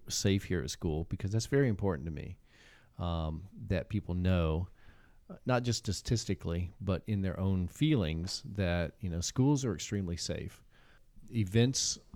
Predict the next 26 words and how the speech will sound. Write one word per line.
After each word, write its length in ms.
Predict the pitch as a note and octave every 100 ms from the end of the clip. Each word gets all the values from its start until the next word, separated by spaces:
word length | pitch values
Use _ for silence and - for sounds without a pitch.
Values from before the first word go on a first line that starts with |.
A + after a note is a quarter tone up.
| -
in, 160 | G#2+ G#2
like 220 | - G2+ F2+
that 200 | G2+ F2+
in 120 | F#2
school 340 | - G2 F2+
are 240 | E2 F2 E2+
very 400 | F#2+ F#2+ G#2 G#2
rare. 420 | F#2 E2+ E2 F#2 - - - - -
I 60 | G#2
want 160 | A2+ B2+
to 60 |
go 120 | A#2
back 300 | G#2 G#2+ G2 - - -
to 180 | - F#2+
what 220 | F#2+ E2+
you 160 | F2 F2
said 260 | - F2
earlier, 540 | F2+ F2+ E2+ D2+ E2+ G2 -
because 260 | F#2 F#2+
I 100 | F2
think 180 | E2 F#2
that's 180 | F2 D#2+
important. 520 | F#2 - D#2+ D#2 D#2+
You 100 | F2+
said 360 | F#2+ - F2+ E2
if 300 | D2 F#2 -